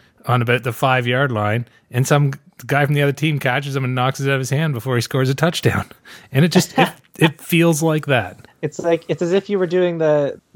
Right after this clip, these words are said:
Speaker 2: Tour de France, and, uh, as you were approaching the final finish line, you leaned forward and stuck a stick in the spokes of your bike wheel. <laughs>
Speaker 1: Yeah. The QAnon cons-, conspiracy appears relatively unaffected after March fourth. Now, March fourth was the day they thought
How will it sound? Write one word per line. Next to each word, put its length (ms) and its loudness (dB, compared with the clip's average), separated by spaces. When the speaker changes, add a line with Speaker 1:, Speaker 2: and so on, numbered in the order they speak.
Speaker 2:
Tour 180 0
de 100 0
France, 520 0
and, 280 -2
uh, 300 4
as 240 2
you 60 2
were 100 4
approaching 460 0
the 100 -4
final 640 -2
finish 400 -4
line, 260 2
you 80 -2
leaned 260 -4
forward 300 2
and 120 0
stuck 220 0
a 60 2
stick 460 0
in 100 -2
the 40 -4
spokes 380 -2
of 60 -4
your 80 -2
bike 300 -2
wheel. 280 -2
<laughs> 20 0
Speaker 1:
Yeah. 200 4
The 440 0
QAnon 720 0
cons-, 380 -6
conspiracy 1040 2
appears 440 0
relatively 560 -2
unaffected 640 0
after 240 0
March 300 0
fourth. 260 -4
Now, 140 0
March 260 0
fourth 320 -2
was 140 -2
the 80 -4
day 320 2
they 220 0
thought 480 -2